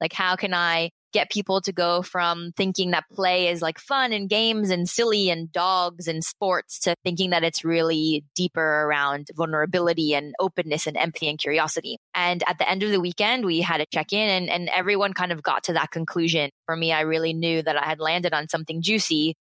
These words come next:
And then from there, I started to look at how to design these programs to bring to enterprise. So that is my long Camp,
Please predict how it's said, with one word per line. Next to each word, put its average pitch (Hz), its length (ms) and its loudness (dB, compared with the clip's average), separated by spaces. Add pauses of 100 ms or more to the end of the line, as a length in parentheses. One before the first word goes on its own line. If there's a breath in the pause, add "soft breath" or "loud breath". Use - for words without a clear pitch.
(140)
And 160 160 -2
then 160 200 0
from 160 180 -6
there, 160 180 0
I 156 80 0
started 160 340 -2
to 165 100 -4
look 160 200 -2
at 160 80 2
how 147 240 0
to 151 320 2
design 160 380 0
these 156 160 -2
programs 156 640 0
to - 120 -2
bring 160 300 0
to - 120 -4
enterprise. 151 680 -4 (140)
So 190 100 -4
that 175 200 2
is 180 200 -2
my 175 140 2
long 170 480 2
Camp, 175 320 0